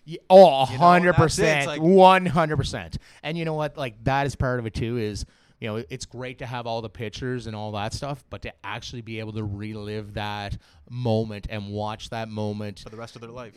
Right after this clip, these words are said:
Speaker 1: for the rest of their life, you know, hey, they could be going to a draft in – seven, eight, nine, ten years, and now they got a highlight reel tape
Speaker 2: I
Speaker 1: of
Speaker 2: never
Speaker 1: some of the
Speaker 2: thought of
Speaker 1: things they've
Speaker 2: that.
Speaker 1: done and accomplished, right?
Speaker 2: I never thought of that.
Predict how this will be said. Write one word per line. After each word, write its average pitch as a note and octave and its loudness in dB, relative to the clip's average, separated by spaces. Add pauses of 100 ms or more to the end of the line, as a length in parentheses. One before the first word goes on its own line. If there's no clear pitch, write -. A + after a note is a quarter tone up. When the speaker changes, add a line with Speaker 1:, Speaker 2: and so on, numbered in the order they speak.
(140)
Speaker 1:
for - -8
the A2+ -10
rest A2 -12
of B2 -16
their A#2 -14
life, A2 -14 (240)
you B2 -18
know, F#3 -18 (180)
hey, E3 -10 (580)
they C#3+ -8
could D#3 -10
be D3+ -8
going C#3+ -6
to B2+ -4
a A#2+ -4
draft B2 -6
in – A2 -8 (360)
seven, A#2 -12
eight, A#2+ -8
nine, B2 -8
ten B2+ -4
years, B2+ -2
and B2+ -8
now C3 -4
they C3 -4
got B2 -4
a G#2+ -4
highlight A#2 -4
reel A2 -6
tape B2 -6
Speaker 2:
I B2 -4
Speaker 1:
of - -6
Speaker 2:
never B2+ -8
Speaker 1:
some A#2+ -6
of A#2 -6
the A#2 -4
Speaker 2:
thought B2+ -4
of C3 -2
Speaker 1:
things A#2+ -4
they've A2+ -6
Speaker 2:
that. G#2 -10
Speaker 1:
done A#2+ -4
and A2 -10
accomplished, A2+ -10
right? G#2 -12
Speaker 2:
I A2 -20
never A2 -18
thought A2 -18
of G2+ -18
that. G2 -20